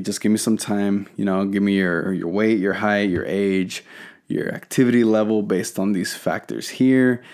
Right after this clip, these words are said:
and I'll go ahead and do your macros for you. And I'll, and I'll may-, I'll give you a foods list,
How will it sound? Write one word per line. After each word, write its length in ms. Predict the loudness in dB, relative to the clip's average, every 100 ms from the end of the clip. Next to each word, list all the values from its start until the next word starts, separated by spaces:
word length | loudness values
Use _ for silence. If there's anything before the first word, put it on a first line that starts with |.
| -20 _
and 360 | -4 -2 0 -2
I'll 180 | -2 -2
go 180 | 0 0
ahead 180 | 0
and 100 | 0
do 60 | -2
your 140 | -2
macros 400 | -6 -8 -10 -12
for 280 | -12 -10 -10 -8
you. 180 | -12 -8
And 160 | -6 -4
I'll, 280 | -2 -2
and 100 | 0
I'll 100 | 0
may-, 220 | 0 0 0
I'll 120 | -2
give 220 | -2 0
you 100 | 0
a 40 |
foods 360 | 0 4 4 4
list, 460 | 4 4 2 -4